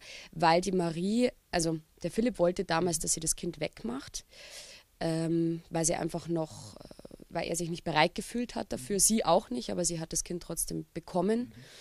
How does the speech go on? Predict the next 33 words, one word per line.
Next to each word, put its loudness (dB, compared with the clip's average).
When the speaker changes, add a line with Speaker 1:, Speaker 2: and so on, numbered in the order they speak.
Speaker 1:
Und 2
jetzt 2
ist 0
es 2
natürlich 2
so, 6
dass 4
sie -2
dieses -2
Geheimnis 0
schon -2
ewig -6
mit -2
sich -6
rumschleppt -6
bei -4
dem 0
Sohn, 2
dem 0
Max 0
und 2
auch 2
dem 2
eigenen 2
Freund. 0
Stefan -2
hat -2
sie 0
erzählt, -2
dass -2
der -2
tot -2
ist. 0